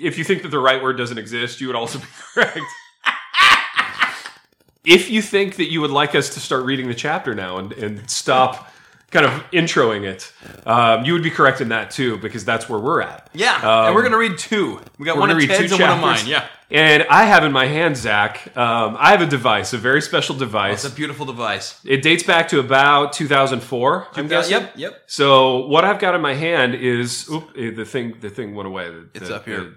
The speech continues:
Speaker 1: the chapter
Speaker 2: Uh.
Speaker 1: went away. Um, what I have in my hand is, uh, a device called the Palm Tungsten. And if you've never used a Palm Pilot, um, it means that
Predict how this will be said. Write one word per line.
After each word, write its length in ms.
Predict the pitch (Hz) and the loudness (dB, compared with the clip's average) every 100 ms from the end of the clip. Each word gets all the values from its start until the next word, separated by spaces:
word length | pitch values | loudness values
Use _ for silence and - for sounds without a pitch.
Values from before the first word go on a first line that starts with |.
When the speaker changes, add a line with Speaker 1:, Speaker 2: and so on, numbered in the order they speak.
| - | -20
Speaker 1:
the 60 | |
chapter 320 | 90 104 107 98 | -16 -12 -10 -10
Speaker 2:
Uh. 40 | |
Speaker 1:
went 100 | 90 | -12
away. 120 | 82 _ _ _ _ - | -18 _ _ _ _ 4
Um, 500 | 127 127 120 120 147 | 8 8 4 -2 -4
what 160 | 139 | 2
I 80 | 170 | 4
have 160 | 190 180 | 4 2
in 60 | |
my 120 | 160 | 0
hand 400 | 139 151 139 135 | -2 -2 0 0
is, 360 | 123 123 120 107 | -2 -4 -6 -4
uh, 200 | 113 110 | -2 -2
a 40 | 110 | -4
device 400 | 107 117 127 127 | -4 -2 -2 -4
called 240 | - 120 | -6 -6
the 60 | 101 | -8
Palm 540 | - - 127 131 135 | -8 -4 -4 -4 -8
Tungsten. 560 | - 120 110 - 90 78 _ _ _ _ _ _ | -10 -10 -10 -12 -18 -20 _ _ _ _ _ _
And 200 | 135 135 | 0 2
if 100 | 131 | 0
you've 140 | 135 | -2
never 180 | 147 180 | 0 0
used 240 | 175 175 | 0 -2
a 60 | 143 | -4
Palm 320 | - 165 165 | -4 -4 -4
Pilot, 420 | 156 107 95 101 104 _ _ _ | -4 -4 -4 -6 -10 _ _ _
um, 580 | - 110 110 110 110 113 127 | -4 0 0 0 -2 -8 -10
it 120 | 135 | -4
means 280 | 143 156 | -2 -2
that 100 | 127 | -4